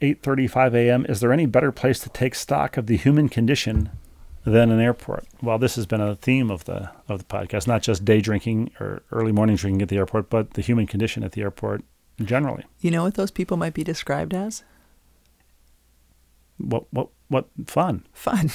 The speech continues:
Speaker 1: Absolutely.
Speaker 2: Eight thirty tequila shots A M? Probably fun.
Speaker 1: At eleven A M, probably not as fun.
Speaker 2: Not, not nearly. <laughs>
Speaker 1: Those
Speaker 2: Or
Speaker 1: people, sitting
Speaker 2: even
Speaker 1: next to
Speaker 2: at,
Speaker 1: those people.
Speaker 2: even at ten A M when they board the flight, probably not nearly as fun.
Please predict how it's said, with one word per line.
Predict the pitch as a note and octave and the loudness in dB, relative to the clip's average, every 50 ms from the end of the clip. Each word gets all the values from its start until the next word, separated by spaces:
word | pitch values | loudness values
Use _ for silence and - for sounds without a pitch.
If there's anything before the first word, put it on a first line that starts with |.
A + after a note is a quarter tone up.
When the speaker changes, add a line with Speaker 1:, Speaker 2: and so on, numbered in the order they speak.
| - - | 0 2
Speaker 1:
Absolutely. | B2 C#3 - - - C#3 D#3 F3 - - - - - _ _ _ - - - - - - - | 2 2 2 0 -2 -4 -4 -4 -4 -6 -10 -12 -14 _ _ _ -20 -20 -20 -20 -6 2 4
Speaker 2:
Eight | F#3 F#3+ G3+ - | 4 4 4 4
thirty | F#3+ F#3+ G3 G3+ | 4 4 4 2
tequila | F#3+ F#3+ - - - E3+ F#3+ G3 | 0 -2 -2 0 0 0 0 -2
shots | - - A3 A#3 C4 - - - - - | -2 -2 -2 -2 -2 -4 -8 -10 -6 -2
A | F#3 F#3 F#3+ G3 | -2 0 0 0
M? | G3 G#3 A#3 C4 - _ _ _ _ _ _ _ _ _ _ _ _ _ _ - | -2 -2 -4 -6 -8 _ _ _ _ _ _ _ _ _ _ _ _ _ _ -12
Probably | - - - G#3+ A#3+ A#3 | -8 -6 -4 -4 -4 -6
fun. | - - C4+ C#4+ D4 - - _ - - - - - | -8 -8 -8 -8 -8 -10 -14 _ -20 -20 -16 -8 -6
Speaker 1:
At | A#2+ A#2+ | -4 -2
eleven | B2 A#2 A#2 B2 C3 C#3 C#3 | 2 4 6 6 6 4 2
A | C3+ C3+ C3 | 0 2 2
M, | C3+ C#3 - | 2 0 0
probably | - B2 B2+ B2+ | 0 0 0 2
not | B2 A#2+ B2 B2 | 2 2 4 2
as | B2 A2+ - | 2 0 2
fun. | - A3+ | 4 4
Speaker 2:
Not, | A#3+ A3+ - | 6 6 6
not | A3 G#3+ G3+ | 4 4 4
nearly. | G3+ G3+ G#3+ G#3+ F#3 D3 D#3+ D3+ - | 2 2 0 0 -2 -4 -6 -6 -6
<laughs> | - - - - - G3 E3 - - G3 - - A#3 - - - - C4 - - - - - - | -6 -6 -4 2 6 6 6 8 8 4 4 4 -2 0 4 6 6 6 4 2 -2 0 2 4
Speaker 1:
Those | C4+ B3 - | 6 8 10
Speaker 2:
Or | G#3+ G#3+ - A3 A3 | 10 10 12 10 10
Speaker 1:
people, | - - - - | 8 4 0 -4
sitting | - - C3+ A#3 | 0 4 6 6
Speaker 2:
even | B3+ A#3+ C4+ | 8 8 8
Speaker 1:
next | B3+ A#3 | 8 6
to | A3+ | 6
Speaker 2:
at, | G#3 | 6
Speaker 1:
those | G#3 - | 4 0
people. | - A2+ A2 - A#2 G#2 - | -4 -8 -8 -6 -6 -2 0
Speaker 2:
even | G#3+ A3+ B3 B3 | 0 2 2 2
at | A3 G3+ - - | 0 0 0 0
ten | - G3+ G#3+ B3 | 0 0 2 2
A | A#3 G#3 E3 | 0 0 0
M | D3 C3+ C#3 | -2 -2 0
when | D3 D3+ D3+ | 0 0 2
they | D3+ D3+ | 2 2
board | D3+ C#3 D#3 D#3+ E3 D#3+ | 2 4 4 4 4 4
the | D#3+ D#3 | 2 -2
flight, | - - C#3+ C#3 C#3+ - - | 0 2 4 4 4 2 0
probably | - C#3 C3+ C3+ C3+ - - C3 - | 0 0 0 0 0 -2 -4 -4 -6
not | - - - - | -6 -6 -6 -4
nearly | - D3 - - G1+ | -6 -6 -6 -6 -6
as | - - - - | -8 -8 -10 -10
fun. | - - - - - - | -10 -10 -10 -10 -12 -14